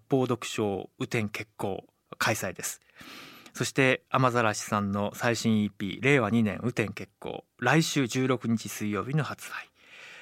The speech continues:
十二月二十九日火曜日、幕張メッセで開催されるカウントダウンジャパン、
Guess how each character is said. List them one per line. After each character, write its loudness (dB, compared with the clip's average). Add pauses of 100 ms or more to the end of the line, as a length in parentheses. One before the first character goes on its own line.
(160)
十 6
二 10
月 6
二 8
十 4
九 0
日 2
火 4
曜 8
日、 -2
幕 2
張 2
メ 4
ッ 2
セ -4
で -2
開 0
催 0
さ -4
れ 0
る -2
カ 4
ウ 8
ン 2
ト 2
ダ 6
ウ 6
ン 2
ジ 2
ャ 4
パ 6
ン、 -2